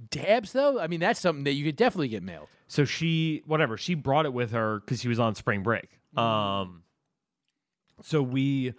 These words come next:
Speaker 2: like, we smoked
Speaker 1: Very
Speaker 2: some
Speaker 1: young
Speaker 2: of that.
Speaker 1: then.
Speaker 2: We smoked some of that, and I felt bad. Um, and, uh,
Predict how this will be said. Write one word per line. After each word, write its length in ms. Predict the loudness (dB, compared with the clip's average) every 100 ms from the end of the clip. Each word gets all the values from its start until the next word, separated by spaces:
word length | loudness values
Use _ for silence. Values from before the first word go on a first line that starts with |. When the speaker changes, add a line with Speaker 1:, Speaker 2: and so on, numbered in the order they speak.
| -16 -20 _ _ _ -8
Speaker 2:
like, 200 | -6 -2
we 160 | -2
smoked 180 | 0 0
Speaker 1:
Very 140 | 2 2
Speaker 2:
some 80 |
Speaker 1:
young 140 | 0 -2
Speaker 2:
of 60 | -8
that. 60 |
Speaker 1:
then. 120 | -16 -20 _ -16 -4
Speaker 2:
We 140 | -2
smoked 280 | 2 2 2
some 120 | 0
of 60 | 0
that, 140 | -2
and 100 | -2
I 100 | -4
felt 260 | -2 -2 0
bad. 300 | -2 -4 -8 -6
Um, 800 | -2 0 0 0 -2 -4 -8 -14 -2
and, 340 | 0 2 0 0
uh, 580 | 2 2 0 0 -4